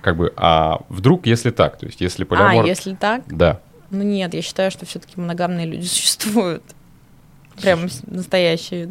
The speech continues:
Speaker 2: true моногамные люди.
Speaker 1: Ты была в моногамных отношениях?
Speaker 2: Да.
Speaker 1: Ам, какие-то,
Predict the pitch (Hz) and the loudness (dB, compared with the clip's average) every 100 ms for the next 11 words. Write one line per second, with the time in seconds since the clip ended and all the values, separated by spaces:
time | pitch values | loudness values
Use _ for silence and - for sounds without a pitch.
0 | - 185 175 170 170 165 165 165 170 170 | -6 -4 -4 -4 -4 -4 -4 -6 -6 -8
1 | 175 - 190 _ _ _ - - _ _ | -10 -12 -12 _ _ _ -20 -20 _ _
2 | _ - 139 143 110 92 87 80 76 - | _ 4 6 8 6 6 2 0 -4 -10
3 | - - 175 165 160 151 165 165 - - | -10 -6 -4 0 0 0 -6 -12 -20 -20
4 | - 120 82 80 80 80 78 78 - - | -6 -2 0 2 2 2 0 -2 -6 -10
5 | - - - - - - - - - 101 | -14 -14 -16 -18 -20 -20 -20 -20 -4 0
6 | 139 117 110 95 | 2 6 8 6